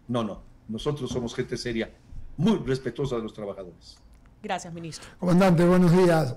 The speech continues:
Speaker 3: A mis compañeros de la
Speaker 1: Buenos días.
Speaker 3: audiencia, un gusto de saludarte, escuchándote largamente. Eh, <clears throat> efectivamente, la semana pasada hablamos con José Villavicencio del food y hablamos también con Mesías Tatamuez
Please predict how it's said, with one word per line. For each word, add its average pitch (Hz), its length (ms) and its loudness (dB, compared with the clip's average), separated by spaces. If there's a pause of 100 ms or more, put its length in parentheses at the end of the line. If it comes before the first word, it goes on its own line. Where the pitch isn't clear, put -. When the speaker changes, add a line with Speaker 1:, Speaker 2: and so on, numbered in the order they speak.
Speaker 3:
A 180 180 2
mis 160 120 4
compañeros 160 400 4
de 156 80 4
la 151 60 4
Speaker 1:
Buenos 143 60 4
días. 147 200 4 (100)
Speaker 3:
audiencia, 139 120 2
un 127 100 -2
gusto 156 260 2
de 139 60 -2
saludarte, 151 480 0
escuchándote 156 720 0 (340)
largamente. 160 680 0 (440)
Eh, 160 320 0 (240)
<clears throat> 143 220 -10
efectivamente, 165 760 0
la 147 100 -6
semana 151 280 -4
pasada 156 380 -2
hablamos 147 360 -4
con 143 140 -6
José 139 240 -2
Villavicencio 147 840 -2 (300)
del 143 140 -10
food 175 380 -2
y 160 80 -2
hablamos 147 380 -2
también 147 220 -4
con 147 120 -4
Mesías 147 360 -6
Tatamuez 151 720 -6